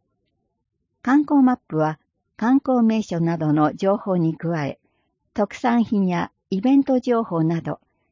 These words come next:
市内の情報が盛りだくさんです。観光看板設置場所。東久留米駅、東口、西口、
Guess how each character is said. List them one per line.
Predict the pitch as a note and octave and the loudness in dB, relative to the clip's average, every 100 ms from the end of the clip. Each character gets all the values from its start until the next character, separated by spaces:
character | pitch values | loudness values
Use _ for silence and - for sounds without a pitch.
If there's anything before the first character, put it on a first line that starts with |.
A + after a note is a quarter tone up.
| - | -10
市 | - | 2
内 | A3+ G3 | 2 4
の | F#3 D#3+ | 2 0
情 | F#3+ G#3+ | 0 -2
報 | A3 G3+ | -2 -2
が | F#3 F3+ - _ | 0 -2 -8 _
盛 | E3 F#3+ | -4 -2
り | A#3 | -2
だ | G#3+ | -4
く | - | -4
さ | F#3+ | -2
ん | D#3+ | 0
で | C#3+ | -2
す。 | D3 - _ _ _ _ _ _ _ D#5 C6+ _ _ _ _ _ _ _ _ _ | -6 -14 _ _ _ _ _ _ _ _ _ _ _ _ _ _ _ _ _ _
観 | - C4+ D4 | 0 2 2
光 | C#4+ C4+ C4 | 2 -2 -2
看 | A#3+ G#3 | 0 0
板 | E3 E3 E3 | 0 0 -2
設 | - F3+ _ | -2 -6 _
置 | - F#3+ | -8 -6
場 | E3+ | -6
所。 | - D3+ - _ _ _ _ _ _ _ _ | -6 -8 -8 _ _ _ _ _ _ _ _
東 | - A3+ C4+ - | -2 2 2 0
久 | - B3 | -4 0
留 | G#3+ | 2
米 | F#3+ F3 | 0 -2
駅、 | E3+ - D#3 - _ | -8 -6 -6 -6 _
東 | - G3+ A#3 - G3+ | -4 -2 -2 -4 -2
口、 | G3 E3+ - D#3+ - _ - | -2 -4 -6 -6 -6 _ -4
西 | F#3+ - G#3+ | -2 0 0
口、 | F#3+ E3+ - D#3 D3 | -2 -4 -10 -8 -10